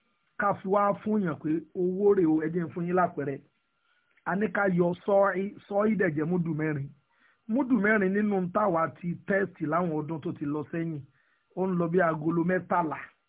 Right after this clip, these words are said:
Ká ní bíi kóńgò kan àti bíi agolo kan àbágolo méjì. Tọ́lá àwọn múdù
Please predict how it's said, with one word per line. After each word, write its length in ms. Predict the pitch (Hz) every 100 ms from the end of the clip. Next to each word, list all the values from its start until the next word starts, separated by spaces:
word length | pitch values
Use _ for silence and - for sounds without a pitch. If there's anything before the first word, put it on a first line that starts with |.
| _ _ _ _ _ _ _ - _
Ká 120 | - 185
ní 120 | 185
bíi 160 | 175 170
kóńgò 420 | - 196 185 165
kan 160 | 156 147
àti 160 | 135 160
bíi 120 | 170
agolo 340 | 156 151 156
kan 180 | 156 156
àbágolo 440 | 139 147 147 151 156
méjì. 360 | 170 151 139 135 _ _ _ _ _ _ -
Tọ́lá 140 | 170 208
àwọn 160 | 180
múdù 180 | 190 185